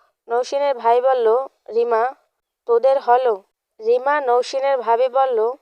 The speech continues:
"হুম, হ্যাঁ, হয়েছে, সব রেডি, এসো তোমরা।" সাদাত, নৌসিন,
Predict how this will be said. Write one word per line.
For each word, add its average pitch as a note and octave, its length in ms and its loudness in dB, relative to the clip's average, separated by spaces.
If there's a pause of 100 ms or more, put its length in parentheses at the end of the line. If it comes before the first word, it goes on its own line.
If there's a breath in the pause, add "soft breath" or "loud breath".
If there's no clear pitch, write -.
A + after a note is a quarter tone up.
(100)
"হুম, A#3 260 -4 (680)
হ্যাঁ, A#3 260 2
হয়েছে, A#3 500 2 (560)
সব B3 260 4
রেডি, A#3 340 0 (140)
এসো B3 320 -4
তোমরা।" G#3 400 -4 (680)
সাদাত, B3 360 4
নৌসিন, A#3 520 -2